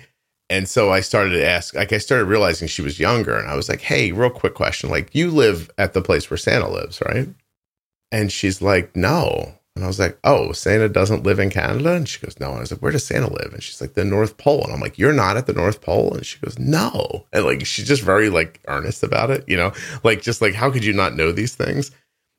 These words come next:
And at some point she says, um, that there are cars in America. And I say, "Oh, have you ever been to America?" And she goes, "No." And I'm like, "Well, how do you know there are cars here for sure?"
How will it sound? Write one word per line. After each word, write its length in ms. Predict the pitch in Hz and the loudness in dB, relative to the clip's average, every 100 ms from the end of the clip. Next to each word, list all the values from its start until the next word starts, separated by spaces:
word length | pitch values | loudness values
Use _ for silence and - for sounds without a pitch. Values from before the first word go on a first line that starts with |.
| _ | _
And 120 | 104 | -2
at 140 | 107 104 | 0 2
some 220 | 120 117 | 0 0
point 280 | 123 110 90 | 2 2 2
she 120 | - | -2
says, 500 | 90 101 87 85 82 | 0 2 4 2 2
um, 480 | 85 73 73 65 - _ _ _ _ _ _ _ _ _ _ _ | 0 0 0 -4 -8 _ _ _ _ _ _ _ _ _ _ _
that 300 | 101 98 98 | -4 0 0
there 100 | 92 | 2
are 100 | 82 | 0
cars 500 | 80 - 87 87 - | 0 0 2 2 0
in 60 | 80 | -4
America. 500 | 71 78 87 92 - | 0 0 0 -2 -4
And 100 | 50 | -6
I 40 | |
say, 180 | - 113 | 0 2
"Oh, 120 | 98 | 4
have 160 | 101 92 | 2 2
you 120 | 85 | 2
ever 140 | 82 | 2
been 180 | 76 71 | 0 0
to 80 | 87 | 2
America?" 420 | 98 101 113 123 | 2 2 2 0
And 100 | 131 | -2
she 100 | - | 0
goes, 140 | 95 87 | -2 0
"No." 220 | 73 64 | 0 2
And 100 | 98 | 0
I'm 60 | 92 | 0
like, 120 | 95 | 0
"Well, 100 | 92 | 2
how 120 | 95 | 2
do 80 | 90 | 2
you 40 | |
know 140 | 82 80 | 0 0
there 140 | 73 | 0
are 100 | 65 | -4
cars 400 | - 92 85 98 | -2 0 0 0
here 160 | - - | -4 -6
for 140 | - | -8
sure?" 400 | - - - - | -6 -6 -6 -12